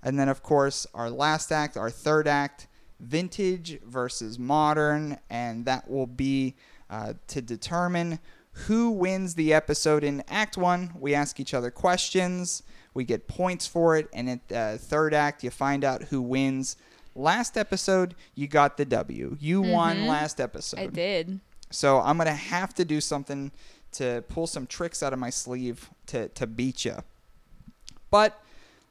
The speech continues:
Speaker 1: let's get, uh, get right into it. So, um, this is a Thrifty Build Your Own Backyard Fun Zone, and you folks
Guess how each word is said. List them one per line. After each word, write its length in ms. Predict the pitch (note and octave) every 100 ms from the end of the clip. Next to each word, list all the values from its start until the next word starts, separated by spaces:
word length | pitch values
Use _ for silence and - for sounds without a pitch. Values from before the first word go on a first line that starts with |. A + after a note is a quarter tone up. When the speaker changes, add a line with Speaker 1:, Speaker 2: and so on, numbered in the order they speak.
| -
Speaker 1:
let's 200 | A#3+ -
get, 200 | C4+ B3+
uh, 220 | B3+ A#3+ -
get 220 | - A#3 A#3
right 380 | E3+ F#3 A3 G#3
into 420 | - G#3+ G#3 D#3
it. 180 | B2 - - -
So, 480 | - D3+ D3 C#3 - _ _ - -
um, 540 | A#2+ A#2+ A#2+ A#2+ A#2 - - -
this 320 | D3 E3+ -
is 240 | D#3 C#3 -
a 180 | G#2 B2
Thrifty 720 | - G3 G3+ - G3+ G3 F3
Build 540 | B2 C3 F3 G#3 G3
Your 200 | G3 F3+
Own 400 | D#3 D#3 D#3 D3+ C3
Backyard 560 | B2 C3 D#3+ F#3+ F3+ F3+
Fun 300 | D3+ B2+ B2
Zone, 360 | B2 B2+ D3 -
and 500 | C3+ B2+ B2+ B2+ -
you 200 | C#3 F3+
folks 540 | - D#3+ F#3+ - -